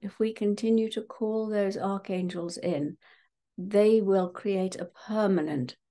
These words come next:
fall in our energy field. So they will permanently be there for us. When we have done that, we then open up and unlock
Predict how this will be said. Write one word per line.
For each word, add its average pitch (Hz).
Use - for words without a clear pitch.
fall 180
in 190
our -
energy 170
field. 131
So 165
they 175
will 170
permanently 180
be 160
there 151
for 143
us. 127
When 262
we 294
have 240
done 185
that, 143
we 208
then 180
open 285
up 202
and 202
unlock 202